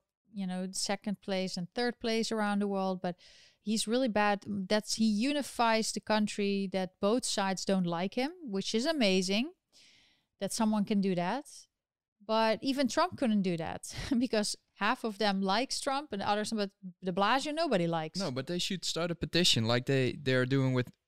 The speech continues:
Speaker 2: what is his name, Newsom, to
Speaker 1: Mm-hmm.
Speaker 2: get him out of office, because they, they already almost reached the number that they need to get him out. So I think we could make that happen with de Blasio as well.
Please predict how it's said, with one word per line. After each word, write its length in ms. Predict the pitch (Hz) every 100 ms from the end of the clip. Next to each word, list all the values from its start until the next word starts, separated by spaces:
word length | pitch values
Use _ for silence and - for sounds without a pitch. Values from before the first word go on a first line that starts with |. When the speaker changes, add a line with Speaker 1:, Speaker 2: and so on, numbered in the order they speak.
| _ -
Speaker 2:
what 200 | 147 131
is 140 | 139 135
his 180 | 127
name, 240 | 135 120 110
Newsom, 480 | 147 160 165 170 208 _ _ _ _ -
to 80 | 135
Speaker 1:
Mm-hmm. 40 |
Speaker 2:
get 180 | 147 156
him 100 | 147
out 160 | 147 139
of 120 | 131
office, 400 | 139 139 101 101
because 480 | - 127 139 127 120 _ _ _ 120 - - _ _ _ _ - - 120 -
they, 300 | 151 175 135
they 260 | - 156 165
already 400 | 170 156 147 123 110 101 _ _ _ _ _ _ -
almost 440 | 180 190 160 -
reached 640 | 101 107 143 151 - - 113
the 120 | 113
number 440 | 117 135 131 110
that 160 | 104 107
they 140 | 101
need 360 | 104 110 120 104
to 100 | 110
get 220 | 104 104
him 120 | 101
out. 320 | 127 101 92 - - - _
So 440 | - - 117 110 - _ _ - _ _ _
I 100 | 120 147
think 480 | - 170 127 - - 95 -
we 420 | - 76 98 107 151
could 380 | - 127 - 107
make 260 | 110 107
that 140 | 101 107
happen 360 | 113 - 104 101
with 180 | 104
de 80 | 101
Blasio 540 | 101 120 127 107 95 92
as 140 | -
well. 300 | 135 101